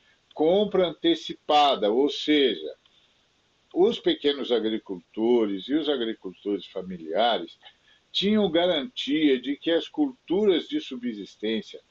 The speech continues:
não apenas teriam financiamento do Plano Safra, mas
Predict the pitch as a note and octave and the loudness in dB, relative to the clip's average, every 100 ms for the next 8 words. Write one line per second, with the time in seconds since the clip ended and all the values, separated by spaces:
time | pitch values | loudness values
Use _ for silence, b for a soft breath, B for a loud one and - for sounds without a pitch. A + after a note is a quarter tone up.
0 | b b b C#3 F3 G#3+ F3 - D3 C3+ | b b b -4 0 2 0 0 -2 0
1 | A#2 - A#2+ A#2+ B2 - A#2 A2+ G#2+ G#2 | -4 -2 -2 -2 -8 -8 -8 -8 -6 -4
2 | G2+ G#2 G2 F#2 G2 _ G2 F#2+ F2+ - | -4 -8 -8 -10 -10 _ -6 -6 -8 -6
3 | A#2+ C3+ B2 A2 G#2 F3 - | 0 0 0 -6 -6 -8 -8